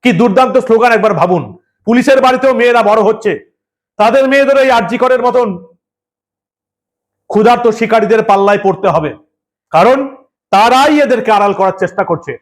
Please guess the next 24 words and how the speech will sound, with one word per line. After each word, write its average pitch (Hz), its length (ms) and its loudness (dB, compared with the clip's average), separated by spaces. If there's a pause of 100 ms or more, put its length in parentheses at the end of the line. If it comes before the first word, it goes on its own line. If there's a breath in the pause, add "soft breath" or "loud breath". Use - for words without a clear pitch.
(160)
কলকাতার 226 440 2
পুলিশ 285 360 0
এদিকে 269 240 0
আড়াল 254 220 0
করার 254 260 0
চেষ্টা 247 240 -4
করেছে, 247 300 -2 (320)
একটাও 294 560 0
অপরাধীর 254 480 0
শারীরিক 220 420 -4
টেস্ট 220 200 -2
করায়নি, 202 420 -2 (200)
মেডিকেল 226 300 0
টেস্ট 220 260 -2
করায়নি, 208 420 0 (420)
যেটা 202 220 2
করা 214 200 2
উচিত 220 320 -2
ছিল। 160 180 -6 (340)
কলকাতা 277 380 0
পুলিশের 254 400 0
গোয়েন্দারা 240 440 0
যদি 233 160 -2
চাইতো, 214 640 0